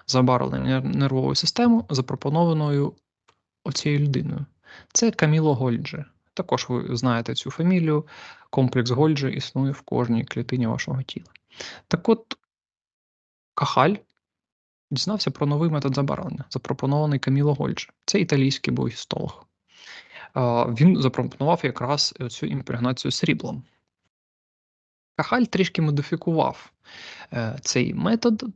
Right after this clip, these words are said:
під себе, так як йому було зручно, і він дивився в мікроскоп в тисяча вісімсот вісімдесят дев'ятому році. І побачив нейрони, побачив, як вони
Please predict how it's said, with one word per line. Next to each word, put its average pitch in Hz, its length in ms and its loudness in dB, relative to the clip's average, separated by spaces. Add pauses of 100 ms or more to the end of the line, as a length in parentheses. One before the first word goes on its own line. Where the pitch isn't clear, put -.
під - 140 -4
себе, 143 420 0
так - 200 -6
як - 160 -12
йому 139 180 -2
було 147 240 -2
зручно, 143 460 -4
і 247 120 6
він 214 160 8
дивився 143 340 2
в - 20 4
мікроскоп - 560 -2 (480)
в - 60 -20
тисяча 147 380 -2
вісімсот 143 400 -2
вісімдесят - 320 -2
дев'ятому 139 360 2
році. - 260 -2 (640)
І - 40 -18
побачив 214 580 4 (300)
нейрони, 131 540 2 (680)
побачив, 127 580 -2 (140)
як 139 300 -2
вони 135 380 -2